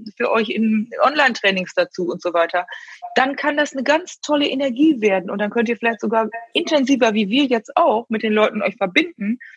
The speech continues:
obwohl ihr ursprünglich eine Absage erteilt habt. Also das ist,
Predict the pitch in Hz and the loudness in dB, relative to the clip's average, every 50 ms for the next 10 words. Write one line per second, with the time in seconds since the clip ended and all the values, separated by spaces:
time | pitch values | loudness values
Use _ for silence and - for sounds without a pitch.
0 | _ _ - - 202 175 202 202 165 180 - - - 185 214 214 - - 233 226 | _ _ -4 -4 -2 0 2 2 2 2 0 2 2 2 2 2 0 0 0 2
1 | 226 226 - - - - - 156 139 135 - - - - 131 120 110 110 - 123 | 2 2 2 0 0 0 0 0 0 0 -6 -6 -6 -6 -4 -4 -4 -4 -4 -6
2 | 123 - - 139 147 160 170 165 185 185 - | -6 -4 -4 -4 -4 -4 -4 -6 -6 -6 -4